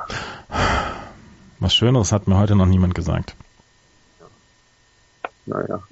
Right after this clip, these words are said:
Speaker 2: acht. Tottenham Hotspur, einundachtzig Punkt fünf sechs. Real Madrid,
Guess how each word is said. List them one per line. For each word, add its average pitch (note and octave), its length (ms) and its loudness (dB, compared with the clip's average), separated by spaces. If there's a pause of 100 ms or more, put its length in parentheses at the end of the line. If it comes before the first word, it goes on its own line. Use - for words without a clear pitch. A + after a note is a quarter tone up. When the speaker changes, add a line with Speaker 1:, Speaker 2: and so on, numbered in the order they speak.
Speaker 2:
acht. - 440 -4 (1160)
Tottenham G#2+ 460 -2
Hotspur, - 640 -4 (120)
einundachtzig A#2+ 720 -2
Punkt A2+ 240 -2
fünf A2 220 -2
sechs. - 440 -2 (960)
Real G#2 180 2
Madrid, G#2+ 560 0